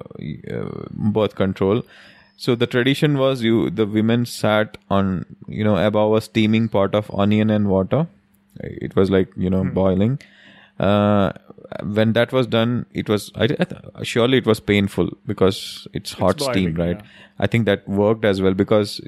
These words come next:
Speaker 1: Jewish women in Manhattan copied this method and they were using it in the beginning of, uh, twentieth century as well.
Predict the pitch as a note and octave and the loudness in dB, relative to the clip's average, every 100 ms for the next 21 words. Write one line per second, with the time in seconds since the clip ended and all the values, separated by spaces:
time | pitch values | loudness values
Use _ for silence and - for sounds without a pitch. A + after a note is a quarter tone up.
0 | G#2 A#2 A#2+ C#3 C3+ A2+ A2+ A2+ A2+ G#2 | -12 -2 0 0 0 0 0 2 2 2
1 | F#2+ F#2+ G#2+ G2+ G2 G#2+ G2+ - F#2+ - | 2 2 2 0 0 -2 -2 -2 -2 0
2 | G2 F#2 G2 - F#2 F#2+ G2 G2 F#2 F#2+ | 0 0 -2 0 0 2 2 2 2 2
3 | F#2+ F#2+ F#2+ F#2+ F#2 F#2 F#2 F#2 F#2 F2+ | 0 0 0 -2 -2 -2 -2 0 0 -2
4 | F#2 - - E2+ F2 F#2 F#2 - F2+ - | -2 -4 -4 -4 -2 -2 -4 -6 -8 -4
5 | - - - A2+ - | -2 -2 -2 -4 -6